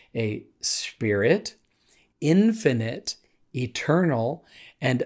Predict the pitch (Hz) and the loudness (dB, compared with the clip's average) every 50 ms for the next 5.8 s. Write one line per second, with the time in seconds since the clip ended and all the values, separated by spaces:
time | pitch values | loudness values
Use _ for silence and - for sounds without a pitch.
0 | - - 147 156 165 165 175 180 180 - - - - 160 180 202 190 - 123 123 | -4 0 2 4 4 4 4 2 2 0 -2 -2 0 2 2 2 2 2 0 -2
1 | 113 120 123 123 127 131 - - 127 123 104 110 127 117 101 101 98 92 127 131 | 0 0 0 0 0 -2 -4 -4 -4 -4 -2 -4 -4 -4 -6 -8 -8 -6 -4 -4
2 | 151 160 147 120 90 90 92 117 139 165 - _ _ _ _ _ _ _ _ _ | -4 -4 -6 -6 -8 -8 -8 -10 -10 -12 -14 _ _ _ _ _ _ _ _ _
3 | - 117 131 151 156 139 120 110 110 110 110 110 127 143 143 _ _ _ _ _ | 2 4 6 6 6 2 -2 -6 -8 -8 -8 -10 -12 -16 -18 _ _ _ _ _
4 | _ _ _ _ _ _ 131 113 110 - - - - 127 123 117 - 131 123 120 | _ _ _ _ _ _ -6 -6 -4 -4 -6 -4 -2 -2 -2 0 2 0 2 2
5 | 120 117 104 117 123 123 127 127 120 131 123 104 - - 104 - | 2 0 2 0 0 0 0 0 2 2 2 2 0 -6 -8 -10